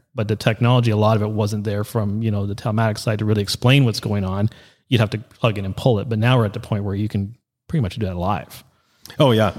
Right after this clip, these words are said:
Speaker 2: And that's, uh, and ag-, again, it goes back to what is it that you need to use this for?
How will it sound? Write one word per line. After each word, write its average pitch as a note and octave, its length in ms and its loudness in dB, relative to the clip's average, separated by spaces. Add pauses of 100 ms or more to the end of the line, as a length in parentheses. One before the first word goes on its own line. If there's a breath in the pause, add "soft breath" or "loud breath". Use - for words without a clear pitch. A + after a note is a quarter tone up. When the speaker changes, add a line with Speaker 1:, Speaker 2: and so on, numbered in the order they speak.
(100)
Speaker 2:
And A#2+ 220 4
that's, C3+ 280 4
uh, B2 380 6
and C3+ 100 4
ag-, C3 200 2
again, B2 260 2
it F#2 40 0
goes E2+ 180 0
back F#2+ 240 0
to G2 440 4 (440)
what A#2 180 4
is A2+ 140 4
it G#2+ 100 4
that G#2 100 0
you G#2 140 0
need G2+ 180 0
to F#2+ 60 -4
use F#2 220 0
this F#2 120 -6
for? G2+ 360 -6